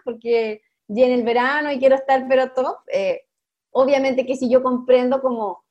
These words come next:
los riesgos que implica estar en ayuno todo ese tiempo, que son <laughs> muchos días, no voy a hacerlo, pero la gente que no sabe, que no tiene noción, sí lo va a hacer. Entonces,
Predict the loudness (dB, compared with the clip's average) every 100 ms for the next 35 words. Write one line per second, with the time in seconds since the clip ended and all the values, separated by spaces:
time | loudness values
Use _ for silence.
0 | _ -6 -2 2 2 4 -2 -2 -6 -4
1 | -4 -2 -2 -2 -2 -4 -2 -2 -2 -2
2 | -2 0 2 2 0 -6 -14 -16 -14 -12
3 | -2 0 0 0 -2 -4 0 0 0 -2
4 | _ _ _ -2 0 0 -2 -4 -4 -4
5 | -6 -8 -6 -4 -4 -4 -2 -2 -2 -4
6 | -2 0 0 -2 -4 -6 -6 -6 -6 -10
7 | -8 -10 -8 -4 -2 -2 -6 -8 -8 _
8 | -20 -14 -8 -4 0 0 -4